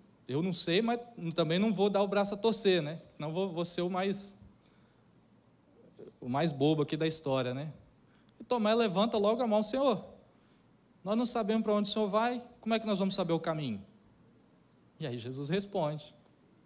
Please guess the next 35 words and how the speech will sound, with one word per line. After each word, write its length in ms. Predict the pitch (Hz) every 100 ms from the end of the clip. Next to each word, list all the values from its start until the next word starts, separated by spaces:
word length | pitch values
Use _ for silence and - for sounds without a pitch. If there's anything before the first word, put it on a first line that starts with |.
| _
Disse-lhe 480 | - 170 160 202 202 - -
Jesus, 580 | 165 226 165 135 - - - _ _ _ _ -
"Eu 160 | 220
sou 420 | 233 - 165 127 -
o 80 | 131
caminho, 440 | 160 147 165 202
a 40 | 151
verdade 480 | 151 143 131 131
e 40 | 185
a 40 |
vida, 340 | 180 214 240 269
ninguém 280 | 240 202 185
vem 120 | 170
ao 140 | 190 185
Pai 320 | 190 214 247
senão 440 | - 220 196 233 - -
por 120 | 254
mim." 240 | 240 185 165 - - - -
Obrigado, 420 | 165 160 180 165
Tomé, 340 | 151 135 98 101 - - - _ _ _ - _ - _
por 140 | 135 139
esse 200 | 143 143
registro 500 | 147 123 175 - 160
na 100 | 135
palavra 360 | 135 131 127
de 100 | 117
Deus, 340 | 117 131 151 -
né? 180 | 196 269 - - - - - - - - - - -
Glória 240 | - 147 196
a 40 |
Deus. 540 | 160 160 170 - - - _ - - - - - -
Por 200 | - 247
causa 340 | - 247 277 247
de 100 | 196
Tomé, 720 | 196 151 170 233 160 -